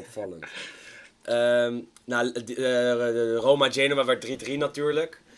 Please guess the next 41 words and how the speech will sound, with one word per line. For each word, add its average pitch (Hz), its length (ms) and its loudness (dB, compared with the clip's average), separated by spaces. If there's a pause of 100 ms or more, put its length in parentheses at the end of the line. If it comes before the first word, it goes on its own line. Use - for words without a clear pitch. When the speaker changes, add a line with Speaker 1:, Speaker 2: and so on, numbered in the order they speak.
(220)
Speaker 2:
Een 127 160 -2
andere 165 360 0
kandidaat 127 460 2
voor - 120 -12
die, 120 220 -2
eh, 113 120 0
voor 110 140 -10
die 117 100 -6
eerste 123 280 -4
vier 110 160 -12
plekken 117 320 -4
is - 120 -4
Atalanta. 117 680 -4 (300)
Eh, 104 120 -18
die 107 100 -14
kwamen 123 280 -2
met 123 120 -6
twee 139 180 0
nul 135 140 -2
achter 131 320 -6
bij 120 140 -2
Spal. 135 500 -4 (640)
Wonnen 170 380 -2
toch 160 200 -2
nog 131 160 -6
met 123 160 -8
twee 120 220 -2
drie. 110 360 -10 (480)
Man 113 240 -6
of 131 80 -2
the 127 100 -8
match 143 200 0
was 139 140 -8
daar, 131 300 0
eh, 127 80 -2
Luis, 127 260 -4
Luis 123 240 -4
Muriel, 117 460 -2
toch, 101 280 -16
eh, 95 220 -10 (200)
Wesley? 107 420 -12